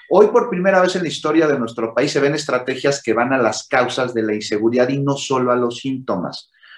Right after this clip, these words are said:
Porque, pues de poco, sí sirve, pero de poco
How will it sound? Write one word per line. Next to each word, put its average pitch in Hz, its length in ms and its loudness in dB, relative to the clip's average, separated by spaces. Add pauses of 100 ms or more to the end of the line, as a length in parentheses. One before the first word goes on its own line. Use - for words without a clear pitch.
(140)
Porque, 117 480 -4 (100)
pues 139 140 2
de 156 120 4
poco, 226 680 4 (340)
sí 208 160 -6
sirve, 233 380 4
pero 110 200 4
de 110 120 4
poco - 640 2